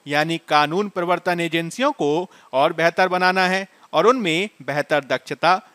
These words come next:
बेहतर परिणाम और आम आदमी की बेहतर सुरक्षा सुनिश्चित करनी है, तो इसके लिए पुलिस, खुफिया एजेंसियों और आम आदमी को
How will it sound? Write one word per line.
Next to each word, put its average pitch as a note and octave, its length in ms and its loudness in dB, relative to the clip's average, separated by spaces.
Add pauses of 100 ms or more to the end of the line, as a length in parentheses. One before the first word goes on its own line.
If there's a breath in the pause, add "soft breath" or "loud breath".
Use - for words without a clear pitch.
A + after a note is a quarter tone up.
(140)
बेहतर C#3 380 -2
परिणाम C3+ 640 -2 (200 soft breath)
और D3 280 -2
आम G3+ 300 4
आदमी G#3+ 360 4
की G#3+ 120 -12
बेहतर F3+ 380 0
सुरक्षा F#3 400 -2
सुनिश्चित F3 480 -4
करनी G3+ 380 0
है, E3+ 320 -2 (120)
तो D3 60 -4
इसके D3 240 -6
लिए D3 360 -4 (320 soft breath)
पुलिस, F3+ 380 2 (320)
खुफिया E3+ 460 0
एजेंसियों C#3+ 680 -4 (220 soft breath)
और D3 180 4
आम E3 300 2
आदमी F3 360 2
को E3 380 -2